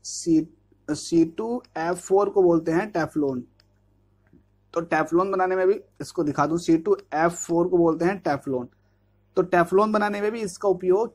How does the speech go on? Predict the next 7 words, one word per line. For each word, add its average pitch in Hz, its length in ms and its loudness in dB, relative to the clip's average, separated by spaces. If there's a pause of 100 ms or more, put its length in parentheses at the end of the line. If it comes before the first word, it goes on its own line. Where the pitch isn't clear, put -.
किया 165 200 0
जाता 131 280 -6
है। 110 140 -12 (480)
अब 214 240 2 (120)
क्लोरोफ्लोरोकार्बन 180 1300 2 (320)
यौगिकों 196 560 4
को 220 160 2